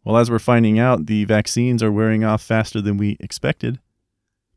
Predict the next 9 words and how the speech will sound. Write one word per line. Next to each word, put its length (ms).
And 480
the 140
vaccines 580
also 640
do 200
allow 200
transmission 680
of 200
covid. 400